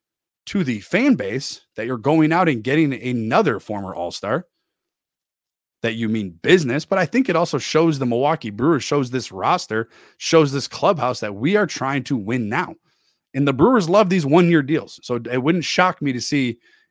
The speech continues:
a one-year deal be handed out to Justin Turner for what I'm assuming is going to be roughly ten, twelve, thirteen million dollars. Again,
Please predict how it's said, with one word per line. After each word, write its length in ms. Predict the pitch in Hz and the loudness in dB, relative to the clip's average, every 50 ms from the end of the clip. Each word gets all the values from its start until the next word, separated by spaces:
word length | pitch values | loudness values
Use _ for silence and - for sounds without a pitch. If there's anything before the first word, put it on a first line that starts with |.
| _ | _
a 120 | - 139 139 | -2 0 0
one-year 420 | 127 120 135 147 143 139 135 131 | 0 2 0 2 2 2 2 0
deal 280 | 123 120 135 135 120 117 | 0 0 0 0 0 0
be 120 | 117 117 | -2 -6
handed 340 | 104 - 123 127 127 123 123 | -8 -8 -8 -6 -4 -4 -2
out 220 | 120 113 110 95 - | -2 -4 -4 -6 -8
to 360 | - 120 113 110 110 101 110 | -6 -4 -4 -4 -4 -6 -8
Justin 380 | 110 123 131 117 - - 110 101 | -6 -4 -4 -4 -6 -8 -10 -8
Turner 340 | - - 135 127 120 113 104 | -6 -6 -6 -4 -4 -6 -8
for 580 | - - 117 113 113 113 110 110 110 107 104 _ _ _ _ _ _ _ _ _ _ _ _ _ _ _ _ - | -8 -4 -4 -2 0 0 0 0 0 -2 -4 _ _ _ _ _ _ _ _ _ _ _ _ _ _ _ _ 0
what 240 | 127 131 131 120 - | 2 4 4 4 4
I'm 220 | 123 139 143 135 | 2 2 2 2
assuming 460 | 123 - - - 196 185 160 143 135 131 | 0 -2 0 2 4 4 6 4 4 2
is 120 | 123 117 | 0 -2
going 200 | 127 123 120 113 | -2 -2 -2 -2
to 80 | 120 117 | -2 -2
be 340 | 117 117 113 107 107 104 - - | -2 -2 -2 -2 -4 -6 -8 -4
roughly 420 | 110 120 123 110 - 120 113 110 | 0 0 0 0 0 -2 -4 -4
ten, 420 | - - - 131 123 117 117 110 | -4 -6 -6 -4 -2 -2 -4 -6
twelve, 400 | - - 120 117 113 110 107 101 | -6 -6 -4 -4 -2 -4 -4 -6
thirteen 400 | - - 120 117 110 - 117 113 | -8 -8 -8 -8 -8 -8 -8 -6
million 280 | 107 107 104 98 90 90 | -6 -6 -8 -10 -8 -6
dollars. 420 | 98 110 101 - - - - - - | -6 -6 -6 -6 -10 -16 -20 -14 -10
Again, 400 | 123 147 190 170 147 123 117 | -2 2 4 4 4 4 2